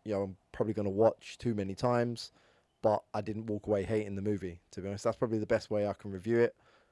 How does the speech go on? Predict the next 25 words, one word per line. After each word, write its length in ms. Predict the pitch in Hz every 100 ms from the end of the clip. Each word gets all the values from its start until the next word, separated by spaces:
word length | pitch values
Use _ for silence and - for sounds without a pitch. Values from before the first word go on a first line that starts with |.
| _ _ _ -
Um, 640 | 101 101 101 101 101 98 - _ _ _ _ _ _ _ _ _ _ _ _ _ -
I'm 180 | 113 - -
in 140 | 165
between 360 | 139 - 156 143
a 40 |
half 340 | 123 151 143 -
point 220 | 143 127
here 160 | 131 127
and 100 | 123
there, 220 | 131 135
but 120 | 131
I 80 | 117 -
think 240 | 143 139
I'm 100 | 127
gonna 180 | 117 113
give 200 | 101 117
it 100 | 110
a 100 | 110
five 340 | 107 - 113 104
and 80 | 101
a 40 |
half, 380 | 101 98 - - _
five 160 | 110 104
point 160 | 101
five. 280 | 92 98 87